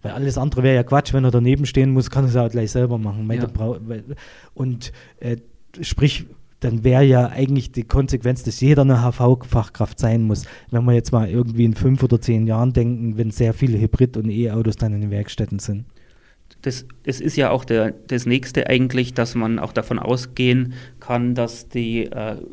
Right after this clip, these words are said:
Speaker 2: Qualifikation Arbeiten unter Spannung immer mehr Mechaniker bekommen werden, weil's, weil's teilweise, äh, schon Bestandteil der Ausbildung ist.
Speaker 1: Ja, genau. Also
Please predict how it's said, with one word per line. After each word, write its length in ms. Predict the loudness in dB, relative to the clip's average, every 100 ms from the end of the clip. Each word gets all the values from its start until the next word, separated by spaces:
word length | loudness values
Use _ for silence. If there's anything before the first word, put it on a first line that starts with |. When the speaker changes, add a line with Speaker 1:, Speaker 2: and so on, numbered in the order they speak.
| -20
Speaker 2:
Qualifikation 840 | -4 -2 0 -2 -6 -6 -2 0 2
Arbeiten 420 | 0 2 2 2
unter 240 | -2 -4 -6
Spannung 520 | -4 0 2 2 -2 -8 -6
immer 260 | -2 0 2
mehr 320 | 2 2 2
Mechaniker 640 | 2 0 0 2 2 0 -4
bekommen 540 | -4 0 0 2 2
werden, 360 | 2 0 0 -2
weil's, 280 | -2 -4 -14 -20 -8
weil's 380 | -2 -2 -2 -12 -2
teilweise, 720 | 0 2 2 2 2 0 -2 -10 -18 -6
äh, 300 | 0 0 0 -4 -16 -14
schon 240 | -4 -2 0
Bestandteil 720 | 0 0 0 0 0 2 0
der 320 | -2 -2 -2
Ausbildung 500 | -4 -4 -4 -4 -4
ist. 280 | -6 -8 -16 -20 _
Speaker 1:
Ja, 340 | 6 8 6 4
genau. 400 | 4 6 6 4
Also 340 | 2 4